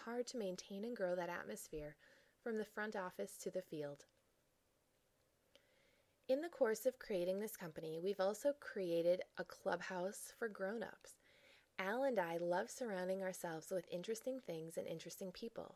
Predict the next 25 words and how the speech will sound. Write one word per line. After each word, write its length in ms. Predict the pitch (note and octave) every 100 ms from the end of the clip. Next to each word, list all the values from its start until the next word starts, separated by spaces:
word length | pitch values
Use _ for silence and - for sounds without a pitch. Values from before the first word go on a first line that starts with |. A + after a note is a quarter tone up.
| -
so 200 | - -
it 140 | G#3+ -
seemed 320 | - B3 C4+
like 260 | A3 F#3 F3+
a 60 |
natural 520 | E3 E3 F#3 - C4
extension 680 | B3 - - E3+ E3 F3+ F#3 -
of 100 | F3
our 160 | E3+ F#3+
work 360 | F3 D#3+ - - - - - _ -
to 100 | -
open 280 | A3 C#4
a 60 | C#4+
clubhouse 540 | - F3+ E3 D#3+ D#3+
where 120 | F#3+ F#3
business 380 | F3 G#3+ A3
owners 340 | G3+ F3 F3 F3
could 160 | F#3
share 300 | - - E3
and 120 | F3+ G#3
contribute 600 | B3 - D#3+ D#3 D#3 -
and 100 | F3+
enjoy 380 | F3+ F3 E3 D#3+
hanging 320 | E3+ D#3 D#3+ F3
out. 280 | E3+ D#3+